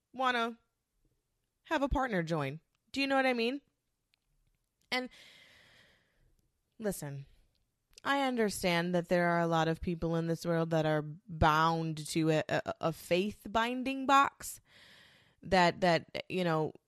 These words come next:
will have you believe that you're gonna be summoned to the gates of hell and welcomed by Lucifer when you get there if you masturbate. But I have to be optimistic in thinking that that is completely not true.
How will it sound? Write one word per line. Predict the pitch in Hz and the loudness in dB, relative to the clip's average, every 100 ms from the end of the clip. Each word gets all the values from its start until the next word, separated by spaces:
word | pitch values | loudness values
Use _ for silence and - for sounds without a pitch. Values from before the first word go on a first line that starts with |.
| 180 | -4
will | 180 175 | 0 0
have | 180 175 | 2 2
you | 175 175 | 0 -2
believe | 170 170 170 165 | -2 0 0 0
that | 165 | -2
you're | 117 165 | -2 -4
gonna | 165 165 | -2 -2
be | 160 | -2
summoned | 156 - 156 160 160 | -4 -2 0 -2 -4
to | 160 | -4
the | 156 | -4
gates | 156 151 - | -2 -2 -2
of | 156 | -2
hell | 156 147 147 | 0 2 0
and | 147 151 | -2 -2
welcomed | 147 147 151 156 | -2 0 -4 -2
by | 156 151 | -2 0
Lucifer | 196 269 302 - 190 | 0 0 -2 0 0
when | 175 | 0
you | 165 | 0
get | 165 160 | 0 2
there | 156 | 2
if | 156 165 | 0 -2
you | |
masturbate. | 156 151 - 160 156 156 180 _ | -2 -2 -4 -6 -4 -4 -8 _
But | - 302 320 - | 0 2 2 2
I | 247 | 2
have | 269 - 339 330 | 0 0 0 0
to | - 330 | -2 -4
be | 247 269 254 | 0 -2 0
optimistic | 226 233 - 233 233 - 233 | 2 2 0 -4 -4 -4 -6
in | 220 208 | -4 -6
thinking | 220 208 208 | -6 -6 -4
that | 202 190 | -4 -2
that | 190 185 | -2 0
is | 185 180 - _ _ _ _ _ | -2 -6 -18 _ _ _ _ _
completely | - 190 180 - 226 226 233 - 170 | -8 -6 -6 -8 -4 -2 -2 -2 -4
not | 156 135 | -2 -4
true. | 160 - 104 | -4 -8 -8